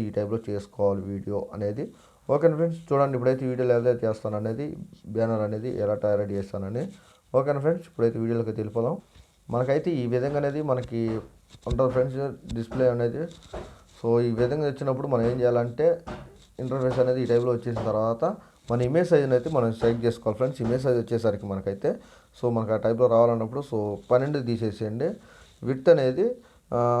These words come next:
ఫైవ్ జీరో పెట్టుకోండి, టిక్ మార్క్ ఇచ్చుకొని ఇక్కడ టూ తీసేసి సిక్స్ పెట్టండి. So, మనకైతే వన్ ట్వంటీ సెవెన్ పాయింట్ ఫార్టీ టూ. So, ఈ విధంగా అయితే మనకి బ్యానర్ సైజ్ అనేది వస్తుంది ఫ్రెండ్స్. వచ్చిన దాన్ని మనం అయితే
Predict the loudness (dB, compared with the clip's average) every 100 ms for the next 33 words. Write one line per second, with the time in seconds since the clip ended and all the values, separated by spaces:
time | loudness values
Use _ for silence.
0 | 2 0 4 4 4 4 2 2 -2 -4
1 | 0 0 -2 -8 _ -20 -20 _ _ -10
2 | -6 0 0 0 -6 -4 -4 -4 -8 -16
3 | -20 _ _ -6 0 0 0 -4 -2 0
4 | 0 0 0 -2 -4 -8 -8 -6 -4 2
5 | 4 4 0 -4 -8 -18 -6 -2 0 0
6 | 0 -2 -2 -4 -4 -10 -20 _ _ -4
7 | 0 2 2 2 0 0 0 0 -2 2
8 | 4 4 2 -4 -6 -8 -18 -20 _ -6
9 | 0 0 2 0 0 2 2 0 -2 0
10 | -2 0 0 0 2 0 0 0 -2 -4
11 | -6 -6 -4 -4 -4 -8 -20 -18 -8 -6
12 | 2 2 2 0 0 0